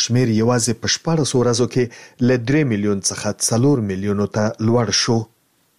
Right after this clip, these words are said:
په امریکا کې د کورونا وایرس لومړنۍ پیښه د جنوري په لومړۍ نیټه ثبت شوه، خو اوس مهال په منځني ډول په هر ساعت کې له دوه زره شپږ سوه زیات کسان په دې ناروغۍ اخته کیږي، چې په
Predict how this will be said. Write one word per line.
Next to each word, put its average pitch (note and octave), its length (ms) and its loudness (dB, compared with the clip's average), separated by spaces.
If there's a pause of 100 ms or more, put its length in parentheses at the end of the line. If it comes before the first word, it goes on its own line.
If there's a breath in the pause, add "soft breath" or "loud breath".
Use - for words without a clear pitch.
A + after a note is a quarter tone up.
(200)
په G2+ 100 2
امریکا G#2 340 0
کې A#2 100 0 (100)
د - 120 -6
کورونا G2+ 380 0
وایرس G#2+ 280 0 (120)
لومړنۍ G2+ 520 0
پیښه A#2+ 240 0 (400 loud breath)
د A#2+ 140 0
جنوري G#2+ 400 2
په - 160 -4
لومړۍ B2 400 2
نیټه G2 300 -4 (180)
ثبت F#2 340 -4
شوه، G#2+ 180 0 (520 loud breath)
خو C#3 100 4
اوس C#3+ 180 0
مهال G#2 240 0 (120)
په A2 140 0
منځني A2+ 440 0
ډول B2 180 2 (100)
په A#2 120 -2
هر C#3 160 0
ساعت C3 320 -2
کې C3 100 2 (460 loud breath)
له A2+ 60 2 (120)
دوه A2+ 220 2
زره A2 220 0
شپږ - 220 -2 (100)
سوه G#2 240 2
زیات C3+ 280 0
کسان G2+ 260 -2 (100)
په G#2 120 -6
دې A2 80 2 (100)
ناروغۍ G2+ 380 0 (140)
اخته - 220 -4 (100)
کیږي، C3 280 2 (500 loud breath)
چې G2+ 240 0
په - 60 -6